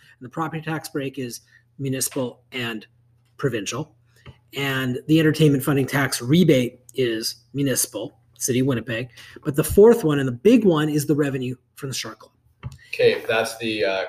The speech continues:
Speaker 2: quote unquote, uh, urban casino,
Speaker 1: It's
Speaker 2: right?
Speaker 1: the casino, yeah. And it was a deal struck when the N H L come, came back between the province and True North.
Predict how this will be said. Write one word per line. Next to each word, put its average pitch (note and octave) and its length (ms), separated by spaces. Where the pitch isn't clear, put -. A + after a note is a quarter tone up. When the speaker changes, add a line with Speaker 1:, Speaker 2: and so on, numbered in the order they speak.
Speaker 2:
quote A2+ 160
unquote, G2 440
uh, F#2+ 200
urban G2+ 260
casino, F#2 560
Speaker 1:
It's F#3+ 160
Speaker 2:
right? - 40
Speaker 1:
the A#3 80
casino, A3 460
yeah. D#3 440
And F3 260
it E3+ 100
was E3 180
a E3 60
deal G3+ 440
struck D#3+ 500
when D3+ 460
the C#3+ 140
N C#3+ 80
H C#3+ 180
L C3 80
come, B2+ 240
came D3+ 200
back C3 320
between C#3 480
the C3 80
province D3 640
and C3+ 340
True D#3+ 160
North. B2 340